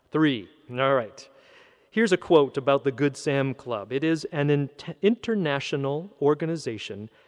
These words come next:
of recre-, uh, recreational vehicle owners and the largest organization of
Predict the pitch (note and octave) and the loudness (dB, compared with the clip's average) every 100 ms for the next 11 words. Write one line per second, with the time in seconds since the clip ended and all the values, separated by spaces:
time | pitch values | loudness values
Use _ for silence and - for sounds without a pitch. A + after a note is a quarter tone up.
0 | _ _ - B2+ B2+ F#3+ F#3+ E3+ D#3 E3+ | _ _ -6 -2 2 0 2 0 0 0
1 | E3+ D3+ G3 - E3 F#3 - D#3 B2 E3 | -2 2 2 2 0 2 0 -2 -2 0
2 | A3 - C#3+ C3+ B2+ A2+ C3 D3 - - | 0 2 2 2 -4 -2 -2 -4 -12 -20
3 | _ _ _ - D3 D3 F#3 A#3+ A#3 G#3 | _ _ _ -6 -2 2 2 2 0 -2
4 | F3 D#3 C#3+ D#3+ F3+ D3+ C3 | 0 0 0 0 0 -2 -4